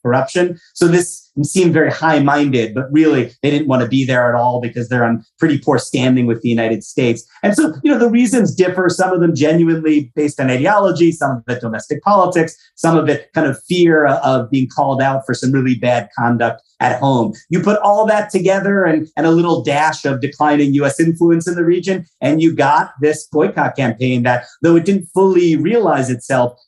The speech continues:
did distract a lot of energy and diplomatic muscle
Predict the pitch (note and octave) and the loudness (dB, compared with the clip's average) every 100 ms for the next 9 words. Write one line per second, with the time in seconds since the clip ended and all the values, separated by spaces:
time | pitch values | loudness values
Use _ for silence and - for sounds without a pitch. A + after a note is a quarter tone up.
0 | _ G3 G3+ D#3+ D3+ - D#3 - D3+ E3+ | _ -2 0 -2 -4 -2 -2 0 -2 0
1 | G#3 A3+ G3+ D#3 D#3+ E3 D3+ B2+ C#3+ B2+ | -2 0 0 2 2 2 0 0 0 0
2 | B2+ - C3+ C3 A#2+ B2 C3 - A#2+ | -2 -4 -2 -2 -2 -2 -4 -2 -4